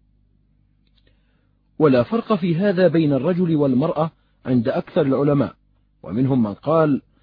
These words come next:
"لا تقتل المرأة إذا ارتدت، كما لا تقتل نساء أهل دار الحرب في الحرب،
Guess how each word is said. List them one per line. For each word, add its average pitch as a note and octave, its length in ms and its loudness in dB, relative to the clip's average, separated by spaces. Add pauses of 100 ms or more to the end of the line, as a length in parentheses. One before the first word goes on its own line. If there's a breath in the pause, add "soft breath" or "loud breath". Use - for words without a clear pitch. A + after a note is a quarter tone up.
(240)
"لا A2+ 220 0
تقتل - 360 -4
المرأة D#3 720 0
إذا C#3+ 180 -2
ارتدت، C3+ 520 -2 (560)
كما C3+ 280 2
لا B2 180 2
تقتل D#3+ 540 -2 (140)
نساء C3+ 560 2
أهل D3+ 320 -2
دار D3+ 280 4
الحرب C#3 520 -4
في B2+ 120 -6
الحرب، A#2 360 -4